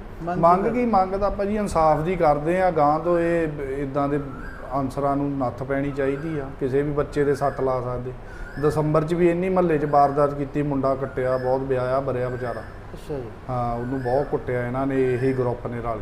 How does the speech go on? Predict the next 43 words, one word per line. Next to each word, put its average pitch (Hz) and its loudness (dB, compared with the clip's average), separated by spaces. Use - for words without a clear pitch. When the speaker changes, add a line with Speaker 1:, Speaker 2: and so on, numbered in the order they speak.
Speaker 2:
ਕੇ। 110 -12
Speaker 1:
ਅੱਛਾ, 101 -8
ਉਹਨਾਂ 202 -2
ਨੇ 214 0
ਕੋਈ 214 0
ਕਾਰਵਾਈ 226 2
ਨਹੀਂ 202 -4
ਕਰਾਈ? 165 -2
Speaker 2:
ਉਨੀ 180 4
ਕਾਰਵਾਈ 175 8
ਨਹੀਂ 180 0
ਕਰਾਈ। 196 8
ਉਦੋਂ 175 4
ਰਾਜੀਨਾਮਾ 165 4
ਕਰਾਤਾ, 160 4
ਅਸੀਂ 160 -2
ਵਿੱਚ 156 0
ਬਹਿ 151 2
ਕੇ 165 0
ਰਾਜੀਨਾਮਾ 135 0
ਕੀਤਾ 127 -8
ਆ। 120 -8
Speaker 1:
ਅੱਛਾ, - -6
ਉਹ 208 2
ਵੀ 233 0
ਰਾਜੀਨਾਮਾ 196 2
ਤੁਸੀਂ 190 -6
ਕਰਾਉਣ 196 0
ਵਾਲੇ, 196 2
ਉਹਦਾ 196 4
Speaker 2:
ਅਸੀਂ 180 4
Speaker 1:
ਤੁਹਾਨੂੰ, 175 0
Speaker 2:
ਕਰਾਉਣ 151 4
ਵਾਲੇ। 175 4
Speaker 1:
ਉਹਦਾ 175 2
ਫਲ 175 2
ਤੁਹਾਨੂੰ 180 0
ਹੁਣ 160 -4
ਮਿਲ 131 -4
ਗਿਆ? 104 -8
Speaker 2:
ਉਹ 165 4
ਫਿਰ 165 2
ਸਾਂਝੀ 143 2